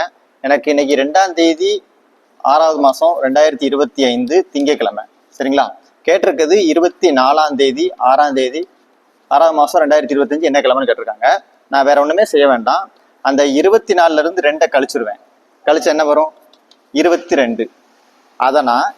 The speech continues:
ஏழால வகுத்திருப்பேன். ஏன்னா ஒரு வாரத்துக்கு ஏழு நாள், சரியா? அப்போ ஈரேழா பதினாலு, மூவேலா இரு-,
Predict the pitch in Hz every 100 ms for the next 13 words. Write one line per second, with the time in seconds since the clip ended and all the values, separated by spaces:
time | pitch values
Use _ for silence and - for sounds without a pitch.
0 | - 123 160 214 196 190 143 139 143 123
1 | 110 _ _ _ - 151 170 156 156 160
2 | 165 139 143 143 127 - _ - 147 143
3 | - _ _ _ 127 127 156 190 - _
4 | _ _ - 160 175 185 180 160 175 175
5 | 170 170 196 -